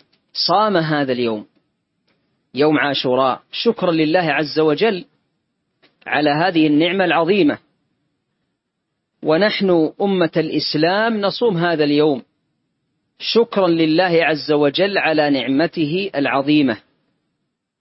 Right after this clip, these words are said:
ونسأله جل وعلا المزيد من فضله،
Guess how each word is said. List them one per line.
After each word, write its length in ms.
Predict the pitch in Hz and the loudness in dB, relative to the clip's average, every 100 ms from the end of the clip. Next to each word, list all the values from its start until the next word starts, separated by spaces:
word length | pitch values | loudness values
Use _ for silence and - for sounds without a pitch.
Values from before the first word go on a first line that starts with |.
| _ _ _ _ _ _ _ _ _ | _ _ _ _ _ _ _ _ _
ونسأله 800 | 131 147 151 - 190 196 160 160 | 0 2 2 0 2 4 4 4
جل 300 | 147 175 160 | 4 2 4
وعلا 640 | 156 147 147 190 196 196 151 | 4 2 2 0 0 0 0
المزيد 640 | 156 147 139 147 180 170 | 2 2 0 2 2 2
من 200 | 180 170 | 2 0
فضله، 440 | - 208 175 139 | -2 -2 0 0